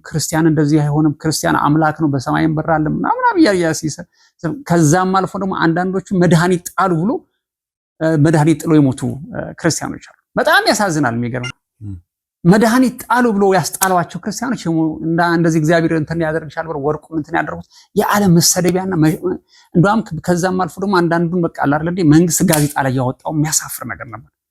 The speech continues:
Speaker 1: የሚያሳፍር ነገር፣ የሚገርም ነገር። ዝም ብሎ የ-፣ ከመ-፣ መንግስት ጋር አላስፈላጊ ግፊያ፣ በቃ "እኛ ማላ ልዑል ነኝና ስገዱልኝ"፣ ይሄ፣ ይሄ ነገር ታይቷል። የሚገርም ነገር።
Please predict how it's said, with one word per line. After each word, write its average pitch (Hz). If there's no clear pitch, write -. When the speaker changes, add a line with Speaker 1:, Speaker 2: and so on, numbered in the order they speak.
Speaker 1:
የሚያሳፍር 220
ነገር፣ 139
የሚገርም 120
ነገር። -
ዝም 170
ብሎ 165
የ-፣ 160
ከመ-፣ 165
መንግስት 170
ጋር 165
አላስፈላጊ 151
ግፊያ፣ 156
በቃ 508
"እኛ 302
ማላ 220
ልዑል 196
ነኝና 175
ስገዱልኝ"፣ 170
ይሄ፣ 339
ይሄ 294
ነገር 202
ታይቷል። 151
የሚገርም 131
ነገር። -